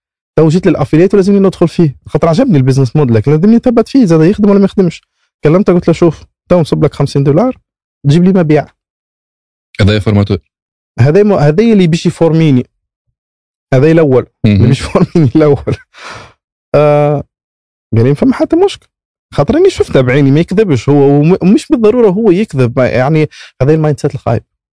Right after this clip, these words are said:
Speaker 1: يعني تلمون شوكي من ال-، بالبزنس مودلز الاخرين في الاونلاين، لان، آه، انتابني ش-، معناها ركبني الشك.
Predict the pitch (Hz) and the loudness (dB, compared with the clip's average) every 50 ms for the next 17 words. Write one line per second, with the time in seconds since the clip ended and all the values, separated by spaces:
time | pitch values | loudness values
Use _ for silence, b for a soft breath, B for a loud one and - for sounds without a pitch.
0 | - - 123 127 123 - - 127 127 131 143 170 180 165 - - 131 110 - - | -4 -2 0 0 0 0 0 0 0 2 2 0 0 -2 -2 -4 -8 -6 -4 -2
1 | 165 160 156 139 127 120 117 113 107 113 117 113 117 135 127 123 117 110 - 135 | 0 0 2 2 2 2 0 0 0 0 0 0 0 0 0 0 -2 -2 -2 -2
2 | 139 131 117 113 107 101 110 107 101 - 131 135 117 - 110 - - 107 107 113 | -2 0 0 0 -2 0 -2 -2 -2 0 -2 -2 0 -2 -4 -4 -2 0 0 2
3 | 143 156 156 139 113 104 - _ _ _ _ _ _ _ - 123 147 156 156 151 | 2 0 0 0 0 -2 -4 _ _ _ _ _ _ _ 0 0 2 2 2 2
4 | 147 135 - - - 131 131 131 - 139 131 - 160 165 151 131 127 117 - - | 0 0 -2 -4 -2 -2 0 0 0 0 0 0 0 0 0 0 -2 -2 -4 -8
5 | 113 - - 123 117 123 135 127 123 120 117 - - - _ - - - - - | -10 -6 -4 -2 0 0 0 0 0 0 -2 -4 -6 -12 _ -10 -4 -4 -4 -2
6 | - 175 170 147 139 - - 156 - _ _ _ | -2 -2 0 0 -2 -2 -4 -8 -10 _ _ _